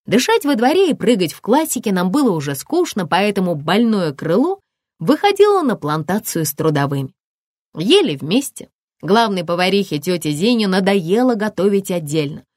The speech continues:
Мы все равно таскали тарелки туда-сюда, так что питание тоже стало у всех одинаково сытным и разнообразным. По вечерам развлекались, танцевали, пели, устраивали дискотеки, смотрели кино.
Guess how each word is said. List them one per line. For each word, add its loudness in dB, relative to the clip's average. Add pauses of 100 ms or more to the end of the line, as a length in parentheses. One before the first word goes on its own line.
(240)
Мы 6
все 2
равно 2
таскали -2
тарелки 0
туда-сюда, -4 (340)
так 0
что -4
питание -4
тоже 2
стало 2
у 2
всех -2
одинаково -2
сытным 0 (300)
и 2
разнообразным. -2 (340)
По 2
вечерам 0 (300)
развлекались, 0 (280)
танцевали, 0
пели, 2 (340)
устраивали 2
дискотеки, -4 (140)
смотрели -2
кино. -6